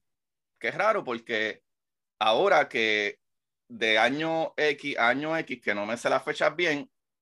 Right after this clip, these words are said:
eh, las galaxias se veían a tales distancias, ¿verdad? Que se seguían alejando, ¿verdad? Eh, el, eh, ese cambio al rojo,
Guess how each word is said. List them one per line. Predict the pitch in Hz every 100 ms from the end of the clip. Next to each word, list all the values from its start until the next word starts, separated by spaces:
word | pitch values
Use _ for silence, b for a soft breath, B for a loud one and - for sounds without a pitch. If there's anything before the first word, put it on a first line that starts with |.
| _ -
eh, | 117 113 110 107
las | 110
galaxias | 101 104 101 - 127
se | 147
veían | 131 160 170 147 -
a | 107
tales | 101 113 120
distancias, | 143 - 180 170 - 139 131 117 113
¿verdad? | 107 147 156
Que | 120
se | 110
seguían | 110 113 101 107
alejando, | 127 131 156 156 127
¿verdad? | 113 156 143
Eh, | 110 107 107
el, | 104 98 - _ _ _ _ -
eh, | 110 104 101 95 85 101
ese | - 117
cambio | 135 139 147 143 139
al | 127
rojo, | 151 156 131 113 _